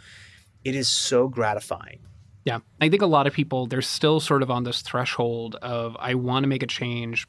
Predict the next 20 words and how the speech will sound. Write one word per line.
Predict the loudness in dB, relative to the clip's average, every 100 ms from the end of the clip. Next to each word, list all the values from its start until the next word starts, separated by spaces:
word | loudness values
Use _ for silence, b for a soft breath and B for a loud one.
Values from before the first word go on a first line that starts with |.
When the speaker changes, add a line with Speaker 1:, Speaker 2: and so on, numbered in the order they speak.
| -6
Speaker 2:
but | -4 -4 -4
there's | -4 -2
that | -4 -6
fear | -2 -2 -2 -4
holding | -6 -6 -8
them | -8 -10 -6
back. | -6 -8 -16 -20 B B B 0
If | 4
there's | 6 4
one | 2 2 4 2 2
thing | 2 2 0
people | -2 -6 -2 -2
can | 0 0
do | -2 -6 -6 -8
when | -8
they're | -6 -2
listening | -2 2 2 2
today | -2 -4 -2 -2 -2 -4
and | -6 -4
saying, | -4 -4 -6 -8 -10